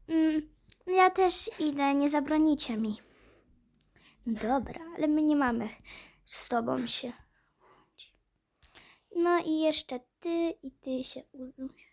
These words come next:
Dobrze, ale niech będzie wolno. Mm, mm, tego to ja nie obiecuję, ale na pewno będzie podoba ci się.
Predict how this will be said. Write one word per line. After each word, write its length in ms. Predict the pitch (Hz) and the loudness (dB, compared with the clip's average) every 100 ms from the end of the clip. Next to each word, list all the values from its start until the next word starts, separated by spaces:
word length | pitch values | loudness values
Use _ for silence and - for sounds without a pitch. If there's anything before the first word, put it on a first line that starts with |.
| _ _ _ - - - - - | _ _ _ -20 -20 -20 -20 -4
Dobrze, 600 | 480 453 330 302 302 285 294 _ _ _ | 6 6 6 -2 0 0 -2 _ _ _
ale 180 | - 381 | 0 2
niech 240 | 381 381 - | 4 2 2
będzie 320 | 370 370 349 | 4 6 6
wolno. 600 | 285 233 208 202 196 202 - _ _ _ _ _ - | 4 0 0 -4 -6 -10 -16 _ _ _ _ _ 2
Mm, 220 | 269 262 - _ _ - - 294 | 4 4 0 _ _ -20 -2 4
mm, 680 | 277 302 294 294 294 294 294 - - - - | 8 8 8 6 6 4 4 -2 -16 -18 -18
tego 260 | - 415 381 | 0 2 4
to 80 | 381 | 4
ja 180 | 359 349 | 4 6
nie 220 | 330 339 | 4 0
obiecuję, 960 | 311 320 330 - 403 349 262 254 247 - | 0 0 -2 0 4 6 6 4 2 0
ale 140 | 311 392 | 2 4
na 320 | 508 494 480 | 4 2 2
pewno 480 | 427 415 370 302 262 | 6 6 6 2 0
będzie 440 | 254 247 240 233 - _ | 2 0 0 -4 -10 _
podoba 500 | 330 269 240 240 247 | -2 0 0 -2 -6
ci 140 | 247 | -8
się. 140 | - | -12